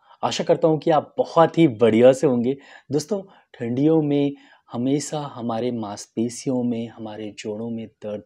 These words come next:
बना रहता है, अकड़न जकड़न सी बनी रहती है।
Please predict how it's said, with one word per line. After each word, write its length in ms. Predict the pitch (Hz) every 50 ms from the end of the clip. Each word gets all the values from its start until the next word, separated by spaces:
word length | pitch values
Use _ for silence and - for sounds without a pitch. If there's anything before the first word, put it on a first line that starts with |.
| - _
बना 200 | 95 92 95 95
रहता 340 | 98 101 101 - _ - -
है, 160 | - - _ _
अकड़न 420 | - - _ - 143 131 127 127 127
जकड़न 560 | 120 - - 120 110 - - 131 117 110 113 - _ _ _ _ _ _
सी 200 | - - - 156
बनी 280 | 110 110 110 107 113 113
रहती 360 | 107 104 104 - _ 175 160
है। 160 | 139 135 151